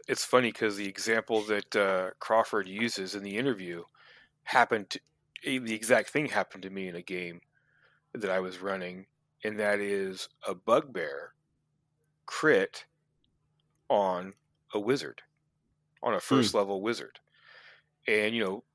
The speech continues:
Speaker 1: bugbears get all that extra damage and all that kinda stuff, so all of that just, raw,
Speaker 2: Mm-hmm.
Speaker 1: and it insta-killed him. He didn't have death saves 'cause it,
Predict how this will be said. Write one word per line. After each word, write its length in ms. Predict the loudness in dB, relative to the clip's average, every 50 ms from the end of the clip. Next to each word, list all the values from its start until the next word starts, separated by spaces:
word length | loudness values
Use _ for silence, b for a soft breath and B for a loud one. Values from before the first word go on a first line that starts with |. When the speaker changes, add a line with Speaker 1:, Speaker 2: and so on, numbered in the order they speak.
| -10 _ -4
Speaker 1:
bugbears 360 | -4 -4 -4 -6 -6 -6 -6
get 200 | -8 -6 -4 -2
all 200 | 0 0 0 0
that 200 | 0 0 0 0
extra 300 | -2 -2 -4 -4 -6 -4
damage 420 | -4 -4 -4 -4 -4 -4 -4 -4 -4
and 80 | -4
all 120 | -4 -2 -2
that 180 | -4 -4 -4
kinda 180 | -4 -4 -4 -4
stuff, 300 | -4 -2 -2 -2 -2 -2
so 140 | -6 -8 -6
all 220 | -4 -2 0 0
of 60 | 2 2
that 180 | 2 2 2 0
just, 220 | -4 -10 -10 -10 _ _
raw, 600 | -18 -14 -8 -4 0 4 6 6 6 6 4 2 0 -6 -12 b b b b b b b
Speaker 2:
Mm-hmm. 280 | 2 2 4 4 4 4
Speaker 1:
and 380 | 2 2 0 -2 -2 -6 -12 -18 _ _ _ _ _ _ _ _ _ _ _ _ _ _ _ _ -4
it 200 | -4 -4 -4 -6 _ _ _ _ -4
insta-killed 500 | -4 -2 -2 -2 -6 -6 -6 -6 -6 -6 -8
him. 80 | -16 _ _ _ _ _ _
He 180 | _ -6 -2 0
didn't 180 | 0 0 0 0
have 240 | 0 0 0 0
death 180 | 0 -2 -2 0
saves 320 | -2 -2 -2 -2 -4 -6 -8
'cause 220 | -8 -8 -4 -2
it, 160 | -2 -4 -4